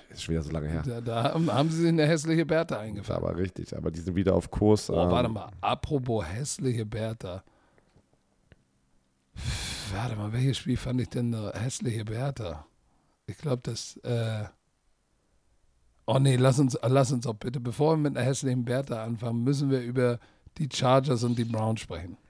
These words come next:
Speaker 1: Alter.
Speaker 2: Ich hab auf die Browns getippt und hab ge-, hab die, hab das Ergebnis kurz vor Schluss gesehen und gedacht, „Yeah, die Browns im SoFi Stadium, ich hab's doch gewusst.“ Oh. Aber was ich natürlich wieder nicht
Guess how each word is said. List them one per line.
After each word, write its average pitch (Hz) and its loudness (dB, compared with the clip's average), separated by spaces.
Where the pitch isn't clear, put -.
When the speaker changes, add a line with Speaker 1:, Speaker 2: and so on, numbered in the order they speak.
Speaker 1:
Alter. - -8
Speaker 2:
Ich 135 2
hab 143 2
auf 131 4
die 139 2
Browns 131 4
getippt 131 -2
und 127 2
hab 139 -2
ge-, 120 -2
hab 135 -8
die, 131 0
hab 139 0
das 175 4
Ergebnis 156 2
kurz 180 2
vor 160 2
Schluss 165 0
gesehen 143 4
und 131 4
gedacht, 117 2
„Yeah, 117 0
die 98 -6
Browns 80 -2
im 113 -2
SoFi - -2
Stadium, - -6
ich - -6
hab's - -8
doch - -6
gewusst.“ 87 -6
Oh. 98 0
Aber 117 4
was 113 4
ich 123 4
natürlich 120 4
wieder 123 4
nicht 131 2